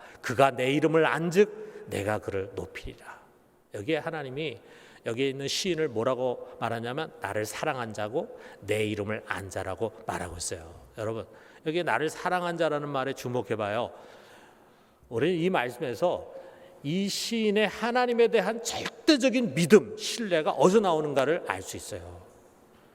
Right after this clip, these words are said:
그의 어떤 지식이나, 하나님에 대한 지식이나 또는 누구의 설득받아서가 아니에요.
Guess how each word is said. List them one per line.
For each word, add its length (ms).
그의 160
어떤 260
지식이나, 480
하나님에 380
대한 220
지식이나 800
또는 240
누구의 240
설득받아서가 720
아니에요. 420